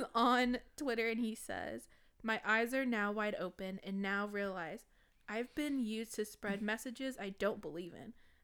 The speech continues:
Speaker 1: I am dis-, distancing myself from politics and completely focusing on being creative."
Speaker 2: I mean,
Speaker 1: Everyone's been telling you this, Kanye.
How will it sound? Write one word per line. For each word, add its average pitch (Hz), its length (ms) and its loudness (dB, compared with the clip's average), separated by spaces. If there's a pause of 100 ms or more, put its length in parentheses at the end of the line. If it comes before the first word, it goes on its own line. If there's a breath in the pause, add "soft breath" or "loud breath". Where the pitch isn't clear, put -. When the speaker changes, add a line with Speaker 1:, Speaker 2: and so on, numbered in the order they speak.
(100)
Speaker 1:
I 202 60 0
am 214 120 0
dis-, 233 440 -2 (200)
distancing 277 760 0
myself 233 500 -2 (760 soft breath)
from 311 200 2
politics 240 580 -4
and 214 140 -2
completely 226 560 -4
focusing 214 520 -4
on 190 160 -4
being 190 320 -4
creative." - 580 -10 (2000 loud breath)
Speaker 2:
I 254 40 -4
mean, 262 480 0 (680)
Speaker 1:
Everyone's 254 400 2
been 214 120 -2
telling 202 260 -2
you 190 80 -2
this, 185 160 -4
Kanye. 202 80 -2